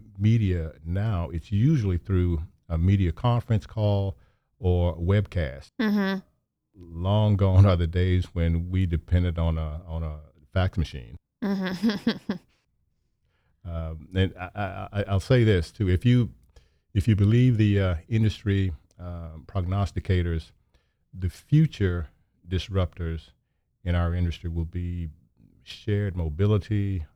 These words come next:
Speaker 1: uh, electrification, uh, connectivity, and autonomous driving. Uh, I don't think anyone really knows, uh, what the auto industry would look like, uh, in fifteen years.
Speaker 2: Mm-hmm.
Speaker 1: Uh, we, fifteen years ago, we didn't know, uh,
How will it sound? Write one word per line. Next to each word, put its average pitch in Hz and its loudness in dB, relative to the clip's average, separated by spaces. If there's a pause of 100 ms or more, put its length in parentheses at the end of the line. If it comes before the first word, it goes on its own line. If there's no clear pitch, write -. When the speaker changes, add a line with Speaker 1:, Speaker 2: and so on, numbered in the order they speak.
(120)
Speaker 1:
uh, 76 -14 (100)
electrification, 90 -6 (640)
uh, 76 -14 (120)
connectivity, 95 0 (400)
and 80 -8 (220)
autonomous 85 -6
driving. 80 -2 (760)
Uh, 85 -6 (340)
I 107 -2
don't 110 2
think 92 0
anyone 90 0
really 85 0
knows, 82 -2
uh, 76 -4 (640)
what 87 -6
the 78 -4
auto 82 -4
industry 78 -8
would 78 -8
look 85 -6
like, 73 -12
uh, 76 -12 (100)
in 82 -4 (140)
fifteen 80 -2
years. 67 -10 (380)
Speaker 2:
Mm-hmm. 208 0
Speaker 1:
Uh, 78 -6
we, 98 2
fifteen 104 0
years 98 2
ago, 95 -2
we 87 0
didn't 95 0
know, 90 0
uh, 85 -2